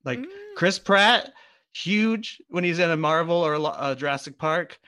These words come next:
Speaker 1: Not so much when he's in a Western movie.
Speaker 2: Or Pa-, Passengers with Jennifer L-, Lawrence.
Speaker 1: Yeah, well, that was actually very popular because those, Jennifer Lawrence is probably more of a movie star,
Speaker 2: But it didn't
Speaker 1: actually, than she is a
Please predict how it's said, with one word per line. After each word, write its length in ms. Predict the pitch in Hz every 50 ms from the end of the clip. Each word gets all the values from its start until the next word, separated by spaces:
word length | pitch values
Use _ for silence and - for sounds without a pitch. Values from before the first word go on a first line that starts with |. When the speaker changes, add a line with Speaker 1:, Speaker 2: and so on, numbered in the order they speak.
| _ _ -
Speaker 1:
Not 220 | 170 196 196 175
so 120 | - 214 208
much 300 | 202 202 196 190 - -
when 80 | 180 156
he's 120 | 156 151
in 120 | 160 165 156
a 120 | 156 156
Western 440 | 147 143 139 - - - 151 123 120
movie. 380 | 113 113 113 110 113 113 110 _ _ _ _ _ _ -
Speaker 2:
Or 140 | 107 113 104
Pa-, 300 | - 123 113 104 95 - _ _ _
Passengers 680 | - - 110 107 104 - - 117 104 113 107 110 110 131
with 120 | 120 98
Jennifer 340 | - 110 107 104 101 110 110
L-, 200 | 107 107 101 - _ _
Lawrence. 340 | 110 113 101 98 110 117 131
Speaker 1:
Yeah, 280 | 151 143 135 120 120 - _
well, 100 | - 226
that 160 | 277 285 294
was 460 | 233 185 196 208 190 156 131 - 156 - _
actually 300 | - 135 120 - - 131
very 220 | 127 127 123 123 117
popular 420 | - 139 120 113 - _ 120 117
because 540 | 113 113 113 - 147 143 131 117 113 - _ _ _ _ _ _ _ _ _ _ _
those, 320 | 160 190 208 175 - - _ _ _ _ _ _ _ _ _
Jennifer 260 | - 381 415 - 262
Lawrence 340 | 233 208 190 185 180 - -
is 60 | 151
probably 300 | - - 165 151 139 131
more 180 | 131 131 127 127
of 80 | 123 127
a 60 | 120
movie 260 | 120 123 120 117 120
star, 240 | 117 - - 139 127
Speaker 2:
But 120 | 135 151 143
it 100 | 131 107
didn't 160 | 151 147 139 135
Speaker 1:
actually, 280 | 127 - 170 156 143
than 120 | 135 139 135
she 200 | - - 156 135
is 140 | 131 127
a 240 | 131 123 117 117 120